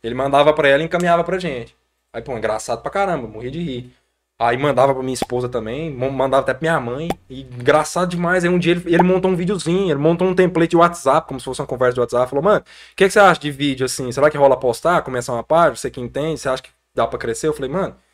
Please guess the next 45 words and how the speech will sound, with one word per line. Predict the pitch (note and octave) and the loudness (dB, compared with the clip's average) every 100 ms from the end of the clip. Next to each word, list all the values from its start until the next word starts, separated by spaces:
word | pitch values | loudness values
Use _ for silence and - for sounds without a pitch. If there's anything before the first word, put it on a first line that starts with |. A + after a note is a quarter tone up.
| _ - | _ 4
bora | F#3 | 4
fazer | F#3 D#3 | 6 2
uma | C#3+ | 4
página | C3 A#2+ A#2 | 4 2 0
junto? | E3 C#3 | -4 0
Eu | C3+ D#3 | 4 4
edito | D3+ D3 | 2 -4
os | D3 | -8
vídeos, | - D3+ F3+ F#3 F3+ _ _ | -6 -6 -4 -8 -12 _ _
você | - D3+ | -2 0
manda | C3+ C3+ | 2 -2
os | C3 | 0
áudios | B2+ C#3+ D#3 D#3+ | 2 2 2 -2
e | |
a | C#3+ | -4
gente", | C#3+ B2 | -4 -2
aí | |
a | C3 | -2
gente | C#3+ | -4
criou. | - G3 D#3 A#2+ | -6 0 2 2
Aí | A#2+ | 2
eu | D3+ | 2
chamei | F3 E3 | 0 0
um, | F3 E3 C#3+ B2 G#2+ G2 _ _ _ | 0 0 -2 -6 -12 -16 _ _ _
um | A#2 | -6
amigo | B2 B2 | -4 -4
meu | B2 A#2 | -4 -2
que | |
trabalha | C3 A#2+ A#2+ A#2+ | 0 2 2 2
no | |
Desimpedidos, | B2+ B2 B2 A#2+ D3 | -6 -10 -10 -8 -8
o | B2+ | -6
Ângelo, | A#2+ E3 E3 D#3+ | -6 -6 -8 -10
pra | - B2+ | -6 -6
ajudar | B2 A#2+ | -2 -2
a | |
criar | A#2 A2+ | 0 -2
os | A2+ A2 | -2 -4
vídeos, | C#3+ C#3 | -10 -8
né? | C#3 | -12
Que | - | -8
a | |
demanda | A#2+ A#2+ A#2 A2+ | -2 -2 -2 -4
é | |
grande. | G#2+ A2+ D#3 F3 | -4 -6 -8 -12